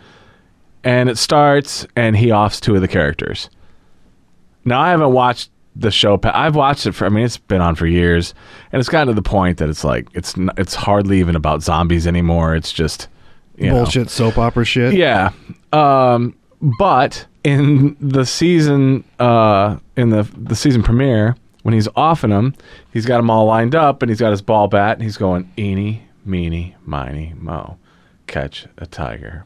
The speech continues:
Speaker 1: by his toe."
Speaker 2: That's racist.
Speaker 1: Yeah.
Speaker 2: Was there a problem with it?
Speaker 1: Well, it's on a shirt with a ball bat pointed that says, like, "Eeny, meeny, miny, mo."
Speaker 2: Oh, yeah, you can't do that in today's political climate.
Speaker 1: No, you can't,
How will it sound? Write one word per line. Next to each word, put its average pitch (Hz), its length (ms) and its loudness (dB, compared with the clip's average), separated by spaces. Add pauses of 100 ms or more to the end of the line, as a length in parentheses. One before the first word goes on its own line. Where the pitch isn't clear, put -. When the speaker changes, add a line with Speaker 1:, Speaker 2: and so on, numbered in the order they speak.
Speaker 1:
by 58 300 -12
his - 200 -20
toe." - 240 -2
Speaker 2:
That's 143 200 0
racist. 139 680 -2 (200)
Speaker 1:
Yeah. 101 360 0 (1700)
Speaker 2:
Was 139 160 0
there 160 120 0
a - 40 0
problem 147 320 2
with 175 140 0
it? 208 280 -2
Speaker 1:
Well, 160 160 2
it's 160 120 -2
on 202 140 2
a 151 40 2
shirt 156 540 2 (640)
with 135 140 4
a 131 60 2
ball 143 300 2
bat 135 280 0
pointed 117 400 2
that 95 120 0
says, 107 260 0
like, 104 180 0
"Eeny, 110 180 2
meeny, 104 180 2
miny, 92 260 2
mo." 90 260 0 (340)
Speaker 2:
Oh, 123 400 0
yeah, 127 220 0
you 135 140 2
can't 165 240 0
do 139 120 2
that 139 160 0
in 104 60 -6
today's 104 340 -2 (160)
political 95 340 -2
climate. 95 440 -4
Speaker 1:
No, 131 380 2 (120)
you 120 120 0
can't, 123 360 -2